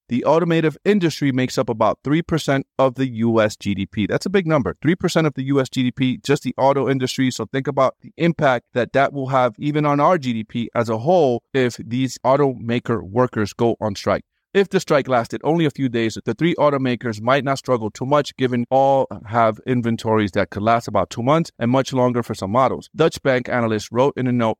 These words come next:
that a strike could influence each automaker's earnings by four hundred million to five hundred million for each week of lost production. So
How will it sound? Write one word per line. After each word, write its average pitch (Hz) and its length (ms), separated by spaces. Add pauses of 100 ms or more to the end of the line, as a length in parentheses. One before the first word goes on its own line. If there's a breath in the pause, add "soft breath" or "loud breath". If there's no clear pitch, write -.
that 110 420
a 110 220
strike 143 380
could 131 260
influence 120 540
each 131 160
automaker's 113 560
earnings 135 340
by 98 140
four 117 180
hundred 107 260
million 135 420
to - 140
five 107 220
hundred 104 240
million 107 320
for - 220
each 104 260
week 101 320
of 98 220
lost 82 340
production. 107 540
So - 360